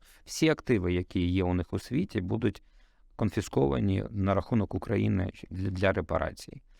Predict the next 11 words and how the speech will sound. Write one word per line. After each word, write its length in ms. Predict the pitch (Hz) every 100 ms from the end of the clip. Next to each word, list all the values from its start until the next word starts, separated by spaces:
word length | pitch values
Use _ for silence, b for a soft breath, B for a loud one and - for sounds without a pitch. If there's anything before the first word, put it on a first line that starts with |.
| - _ -
Друге, 560 | 101 127 135 85 90 - _ - _ - - -
міжнародний 420 | 101 98 104 135 143
трибунал. 500 | 107 110 104 90 - _ - -
Тільки 260 | - 139 104
міжнародний 520 | 156 120 139 131 104
трибунал, 520 | - 104 110 101 87 -
якому 420 | 90 - 107 98
легітимність 580 | 101 107 104 95 90 92
да-, 180 | 95
дала 340 | 95 98 98 92
оон, 360 | - 101 147